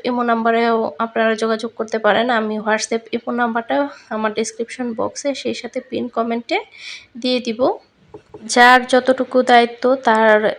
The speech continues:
সেটুকু তো পালন করতেই হবে, যেহেতু এখন বিজনেস করছি, অর্ডার যদি থাকে সেগুলো তো ডেলিভারি করতেই হবে। তো অসুস্থ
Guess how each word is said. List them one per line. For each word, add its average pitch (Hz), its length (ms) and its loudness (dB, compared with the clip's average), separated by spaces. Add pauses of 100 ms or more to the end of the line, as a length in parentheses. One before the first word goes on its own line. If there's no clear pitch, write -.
(100)
সেটুকু 226 400 -2
তো 226 140 0
পালন 226 340 2
করতেই 226 420 0
হবে, 233 320 0
যেহেতু 233 320 2
এখন 233 280 2
বিজনেস 226 460 0
করছি, 233 400 -2 (400)
অর্ডার 226 360 6
যদি 226 260 0
থাকে 247 360 0
সেগুলো 226 380 0
তো 220 140 -2
ডেলিভারি 226 520 0
করতেই 233 500 -2
হবে। 226 320 2 (520)
তো - 160 0
অসুস্থ 233 380 0